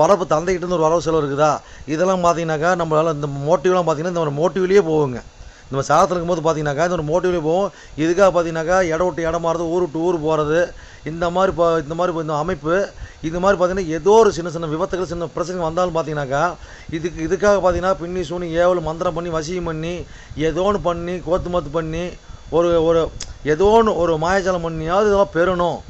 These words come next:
இதெல்லாம் அடையணும்னு சொல்லி நம்மளை மூ-, மூளை புத்தி தள்ளும், புஷ் பண்ணும். ஓகேங்களா?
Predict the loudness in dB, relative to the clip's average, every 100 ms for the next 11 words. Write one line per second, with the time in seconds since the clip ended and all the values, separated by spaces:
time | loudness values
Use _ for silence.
0 | -12 -8 0 2 4 2 0 -4 -2 -2
1 | 0 0 -2 -4 -2 2 2 2 -4 -4
2 | -2 0 2 0 -2 -6 -2 -2 -4 -14
3 | -18 -18 -20 -14 -10 -6 0 0